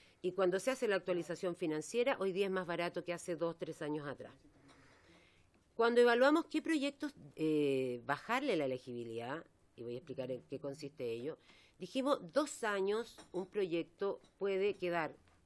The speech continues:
fuera de normativa, porque salen nuevas leyes. Entonces, cuando el alcalde va, se le financia y trata de hacer la licitación,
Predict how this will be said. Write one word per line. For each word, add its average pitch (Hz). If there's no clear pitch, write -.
fuera 180
de 151
normativa, 202
porque 147
salen 170
nuevas 165
leyes. 175
Entonces, 185
cuando 160
el 151
alcalde 202
va, 214
se 143
le 143
financia 202
y 147
trata 175
de 156
hacer 151
la 143
licitación, 160